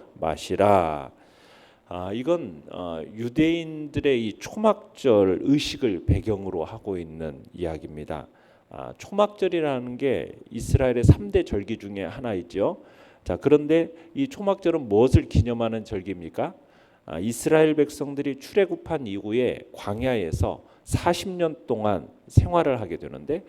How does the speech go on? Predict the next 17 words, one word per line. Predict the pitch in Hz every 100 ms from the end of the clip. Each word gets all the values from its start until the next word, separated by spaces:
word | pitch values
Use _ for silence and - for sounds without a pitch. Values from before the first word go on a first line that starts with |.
| -
그 | - 147
광야 | - - 104 131
생활을 | 135 147 139 131 131 117
하던 | 107 - 123 117 123 120 113
것을 | 107 - - - - -
기념하는 | - 117 120 123 113 98 95 87
절기, | - 80 78 76 - _
그게 | - 117 131
바로 | 107 90 101 139 - _
초막절이에요. | - 180 156 - 82 - - - - _ _ _ _ _ _ _ _
근데 | 165 170
이 | 165 170 139
초막절기의 | - - 220 220 - 185 175 160 127 139 139 110 90
행사는 | 180 175 151 147 123 - _
칠월 | - - 240 214 120 67
십오 | - - - 233
일부터 | 214 165 - - 80 58